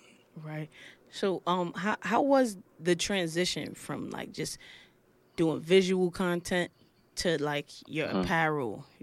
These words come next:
Speaker 1: the jackets, the jeans? You did your show. Like, how,
Speaker 2: Yeah.
Speaker 1: how was that?
Speaker 2: It was a, um, it was definitely a learning process. Like I said, I just be hopping into things head first. So, um, I was always inspired by clothing and,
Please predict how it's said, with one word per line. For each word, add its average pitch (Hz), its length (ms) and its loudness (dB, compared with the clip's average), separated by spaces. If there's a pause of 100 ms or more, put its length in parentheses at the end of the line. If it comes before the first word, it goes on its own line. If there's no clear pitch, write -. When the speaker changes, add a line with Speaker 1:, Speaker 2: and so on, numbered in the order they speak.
(120)
Speaker 1:
the 139 100 -10
jackets, 147 580 0
the 147 100 -12
jeans? 160 300 0
You 175 80 -4
did 160 200 -2
your 143 100 -4
show. 156 500 0 (340)
Like, 160 160 0
how, 185 160 2
Speaker 2:
Yeah. 196 200 10
Speaker 1:
how 254 60 2
was 262 320 2
that? 120 220 -6 (840)
Speaker 2:
It 143 140 12
was 151 180 12
a, 147 60 12
um, 120 540 8
it 143 60 6
was 147 140 6
definitely 135 340 6
a 101 60 8
learning 120 260 6
process. 95 480 2
Like 107 180 2
I 104 40 6
said, 107 200 4
I 127 40 8
just 113 160 -2
be 101 100 4
hopping 101 320 8
into 92 200 0
things 95 300 2
head 98 240 10
first. 101 360 6
So, 85 220 2 (840)
um, 90 420 2 (540)
I 120 120 10
was 120 160 12
always 113 320 10
inspired 98 460 0
by 85 200 -4
clothing 95 460 4
and, 87 300 -6